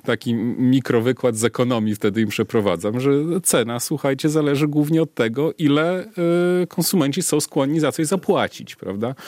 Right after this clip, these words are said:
Oczywiście w wypadku samochodów elektrycznych, no, i każdego innego produktu wytwarzanego jest ta strona kosztowa, tak? No, producenci kalkulują,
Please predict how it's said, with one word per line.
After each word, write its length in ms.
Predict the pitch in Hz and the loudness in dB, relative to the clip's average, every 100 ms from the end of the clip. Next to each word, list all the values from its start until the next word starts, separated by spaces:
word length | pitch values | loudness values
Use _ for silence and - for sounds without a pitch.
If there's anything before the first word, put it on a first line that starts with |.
| - | -8
Oczywiście 520 | 131 120 147 127 - 104 | -4 -2 0 0 0 -4
w 100 | 101 | -4
wypadku 560 | 107 101 110 - 113 | -8 -4 -4 -4 -8
samochodów 580 | - 110 107 117 110 104 | -4 -4 -2 -2 -4 -2
elektrycznych, 540 | 107 104 113 - 113 | -4 -2 -4 -2 -2
no, 180 | 113 107 107 - - - | 0 0 0 -6 -12 -6
i 180 | 110 117 | -2 -2
każdego 460 | 113 107 127 113 110 | -2 -2 -2 0 0
innego 380 | 117 117 104 | 0 0 0
produktu 580 | 98 - 110 113 101 110 | -2 -2 0 0 -2 -4
wytwarzanego 720 | 104 98 101 98 107 107 92 | -2 -2 -2 -2 -2 -2 0
jest 160 | 104 - | -2 0
ta 60 | 120 | -4
strona 340 | - 107 104 | -4 -2 -4
kosztowa, 540 | - - - 107 82 | -6 -8 -2 -2 -2
tak? 260 | 78 92 104 | -6 -6 -6
No, 100 | 90 | -10
producenci 560 | 92 85 - 98 87 - | -8 -8 -6 -6 -6 -6
kalkulują, 680 | 95 95 101 98 95 92 | -8 -6 -4 -2 0 0